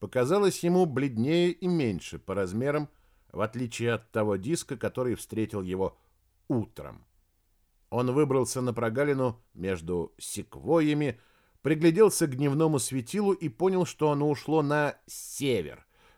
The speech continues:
далеко от того места, в каком майор застал его момент пробуждения. Оно всё так же стояло высоко в синем небе, однако успело покинуть зенит и постепенно удалялось не за горизонт, а к горизонту,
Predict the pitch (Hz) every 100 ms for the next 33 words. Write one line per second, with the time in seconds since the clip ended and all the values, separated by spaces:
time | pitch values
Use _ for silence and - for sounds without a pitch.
0 | - 82 120 123 101 78 - 73 - 95
1 | 107 165 156 - 135 - _ _ _ -
2 | 117 196 185 156 135 147 160 - - 113
3 | 127 - 131 127 113 110 110 98 - 117
4 | 123 104 90 - 110 101 104 76 50 -
5 | _ _ _ - 131 202 - 175 120 135
6 | 110 98 - 104 98 92 92 101 - 110
7 | - 85 - 117 113 117 147 170 156 120
8 | - _ _ _ _ 113 139 208 - 185
9 | - 175 175 170 170 160 113 90 85 80
10 | 123 170 185 - 139 123 120 - 117 160
11 | 165 147 139 120 117 127 120 110 - 117
12 | 123 110 113 117 120 113 175 165 85 -
13 | 98 101 90 - 92 107 113 123 117 73
14 | -